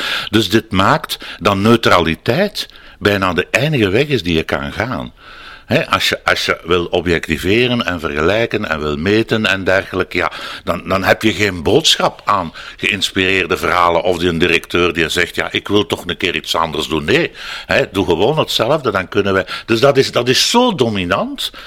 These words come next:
vanuit. U, u moet gewoon een keer de Vlaamse regeringsverklaring lezen, dat is het eerste woord, hè.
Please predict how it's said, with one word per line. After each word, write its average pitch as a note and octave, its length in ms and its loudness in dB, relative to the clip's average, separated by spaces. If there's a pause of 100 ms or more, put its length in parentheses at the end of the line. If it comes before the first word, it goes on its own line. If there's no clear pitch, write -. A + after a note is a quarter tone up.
(120)
vanuit. A2 720 2 (300)
U, G2+ 60 -6 (180)
u E2 40 -12
moet E2+ 200 -8
gewoon F2+ 300 -2
een F2 60 0
keer F2 180 -4
de D#2 80 -4
Vlaamse E2 420 -2
regeringsverklaring G#2 1160 -4
lezen, A#2 340 -8
dat D#2+ 100 -2
is C#2+ 60 -4
het F2+ 80 2
eerste F#2+ 260 -2
woord, D2+ 340 -6
hè. D#3 60 2